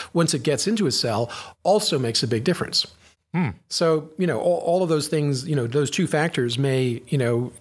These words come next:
Speaker 1: 'cause if your, if your R N A gets into a cell but doesn't efficiently turn into protein, right, which we assume it does,
Speaker 2: Then it's not gonna do any
Speaker 1: but then
Speaker 2: good.
Speaker 1: it's not gonna be as effective as a
Speaker 2: Mm-hmm.
Speaker 1: vaccine. So it's not the dose so much as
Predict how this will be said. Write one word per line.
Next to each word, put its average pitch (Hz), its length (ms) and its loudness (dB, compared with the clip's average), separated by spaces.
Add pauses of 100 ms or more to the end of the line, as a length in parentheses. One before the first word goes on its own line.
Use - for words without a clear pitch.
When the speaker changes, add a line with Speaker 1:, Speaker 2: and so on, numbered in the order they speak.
Speaker 1:
'cause 147 160 -2
if 156 140 -4
your, 160 320 2
if 156 100 -4
your 143 340 0
R 170 200 2
N 165 80 2
A 147 380 0 (200)
gets 170 240 0
into 143 180 0
a 131 40 0
cell 147 520 0 (220)
but 143 220 -4
doesn't 196 320 0
efficiently 151 380 0
turn 147 200 0
into 117 140 -2
protein, 151 640 -2 (140)
right, 135 200 0
which 139 200 -2
we 131 60 2
assume 151 280 2
it 113 80 -2
does, 127 360 0
Speaker 2:
Then 107 80 2
it's - 140 -4
not 107 120 2
gonna 104 100 0
do 101 60 -4
any 101 80 0
Speaker 1:
but - 100 2
then 123 80 6
Speaker 2:
good. 135 80 4
Speaker 1:
it's 139 100 -2
not 151 200 0
gonna 135 120 -2
be 131 140 0
as 123 80 -2
effective 127 380 0
as 123 80 2
a - 20 -2
Speaker 2:
Mm-hmm. 123 100 2
Speaker 1:
vaccine. 139 420 0
So 165 80 0
it's 143 100 0
not 185 140 0
the 135 60 -2
dose 175 640 -2
so - 200 2
much 113 260 0
as 123 180 2